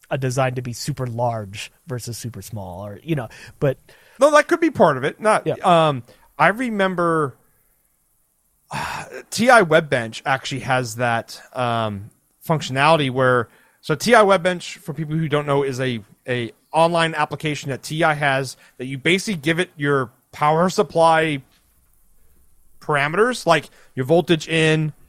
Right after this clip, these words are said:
Speaker 2: um, and then you give it your voltage out and how much current you want, and it will design, using all the flavors of T I chips it has, um, a design, a switcher power supply, basically. And it actually does a really, I, everything I've built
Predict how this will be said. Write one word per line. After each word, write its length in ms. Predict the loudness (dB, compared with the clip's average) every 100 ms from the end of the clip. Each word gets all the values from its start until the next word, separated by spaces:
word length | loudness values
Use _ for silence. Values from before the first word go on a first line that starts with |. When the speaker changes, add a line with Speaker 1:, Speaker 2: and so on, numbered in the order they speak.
| -20 -20 -20 -4
Speaker 2:
um, 520 | 0 0 0 -4 -8 -8
and 120 | -4
then 120 | -2
you 80 | -2
give 180 | 0 2
it 140 | 0 -2
your 140 | -6
voltage 380 | -2 -2 -2 -4 2
out 280 | 4 4 -4
and 120 | -6
how 140 | -4
much 220 | -4 -4 -8
current 400 | -2 0 0 -4
you 140 | -6
want, 320 | -2 -2 -2 -10 -20 _
and 120 | -2 -2
it 80 |
will 220 | 2 2 2
design, 1040 | 0 -2 2 4 6 4 4 2 0 -4 -10 -14
using 300 | -2 -2 -2
all 240 | 2 4 4
the 80 | 0
flavors 680 | 0 4 4 4 2 2
of 100 | -4
T 220 | -8 0
I 140 | 2 2
chips 360 | 0 -4 -4
it 80 | -10
has, 580 | 4 6 6 4 -4 -12 _ _ _ _
um, 400 | 2 2 2 -4 -16 _ _
a 160 | -2 -2
design, 640 | -2 0 2 2 0 -6 -6
a 80 | -6
switcher 300 | -6 -4 -4
power 280 | 0 0 0
supply, 240 | -4 -6
basically. 340 | -6 -10 -8 0
And 80 |
it 60 | 4
actually 260 | 4 2 4
does 240 | 4 4
a 100 | -2
really, 380 | 0 0 -2 -2 -2
I, 120 | -4 0
everything 360 | 0 2 0 4
I've 200 | 2 2
built 240 | -2 -2